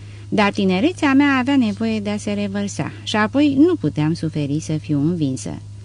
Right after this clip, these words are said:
Simțeam în chip copilăresc mândria de a fi cea dintâi în toate întrecerile. Nando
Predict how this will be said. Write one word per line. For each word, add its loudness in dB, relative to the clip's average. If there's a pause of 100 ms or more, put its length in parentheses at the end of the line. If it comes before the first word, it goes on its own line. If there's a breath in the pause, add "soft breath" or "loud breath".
(360 loud breath)
Simțeam 6
în 10
chip 0
copilăresc 0
mândria 6
de 0
a 0
fi 0
cea 0
dintâi 0
în 0
toate -4
întrecerile. -4 (840 loud breath)
Nando 6